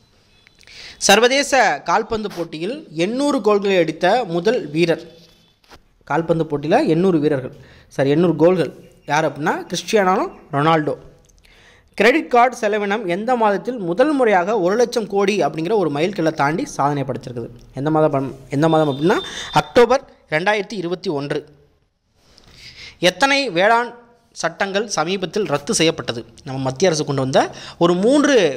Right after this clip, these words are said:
வேளாண் சட்டங்கள் சமீபத்தில் ரத்து செய்யப்பட்டிருக்குது. உருமாறிய கரோனா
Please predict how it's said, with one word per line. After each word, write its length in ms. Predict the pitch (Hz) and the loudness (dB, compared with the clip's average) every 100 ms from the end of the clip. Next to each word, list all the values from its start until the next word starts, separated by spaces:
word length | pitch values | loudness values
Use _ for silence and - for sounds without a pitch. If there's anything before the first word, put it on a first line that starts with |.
| 135 | -2
வேளாண் 340 | 170 208 208 165 | 0 2 0 -6
சட்டங்கள் 380 | 151 151 302 - | -8 -6 -4 -2
சமீபத்தில் 480 | 160 180 156 165 240 | -2 -4 -4 -2 -2
ரத்து 180 | 143 175 160 | -2 -4 -4
செய்யப்பட்டிருக்குது. 500 | 143 131 120 117 113 - - _ _ _ _ _ _ _ - - - - 180 | -4 -6 -12 -12 -14 -20 -20 _ _ _ _ _ _ _ -20 -20 -20 -2 2
உருமாறிய 560 | 240 277 262 233 233 220 220 220 - | 4 6 6 4 4 2 2 -2 -4
கரோனா 360 | 180 185 214 | -4 -2 0